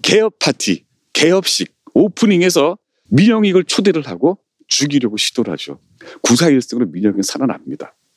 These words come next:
그리고 곧바로 고종한테 가서, 창덕궁에 있던 고종한테 가서 자기네들의 정변을 정당화하기 위해서 고종의 윤허를 받죠. 물론 김옥균에 따르면 이미 정변을 일으키기 전에 고종으로부터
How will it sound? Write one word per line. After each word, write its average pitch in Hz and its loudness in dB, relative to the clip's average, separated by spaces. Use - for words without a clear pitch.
그리고 165 2
곧바로 170 -2
고종한테 131 2
가서, 80 -8
창덕궁에 170 2
있던 127 0
고종한테 120 0
가서 123 0
자기네들의 107 2
정변을 127 2
정당화하기 95 -2
위해서 82 -2
고종의 82 -6
윤허를 - -2
받죠. - -8
물론 190 2
김옥균에 196 0
따르면 147 0
이미 180 0
정변을 175 0
일으키기 127 -2
전에 160 0
고종으로부터 147 0